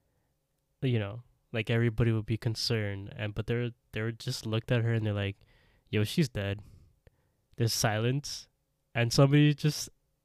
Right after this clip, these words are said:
says it. "Yeah, uh, I'm happy about this." <laughs>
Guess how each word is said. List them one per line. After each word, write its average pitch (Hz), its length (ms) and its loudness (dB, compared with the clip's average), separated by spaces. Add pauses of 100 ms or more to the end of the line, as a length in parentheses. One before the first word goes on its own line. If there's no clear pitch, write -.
(160)
says 156 300 4
it. 107 120 -4 (1300)
"Yeah, 127 300 4
uh, 117 500 0 (1400)
I'm 127 160 2
happy 139 340 4
about 110 340 0
this." - 360 0 (320)
<laughs> 143 80 8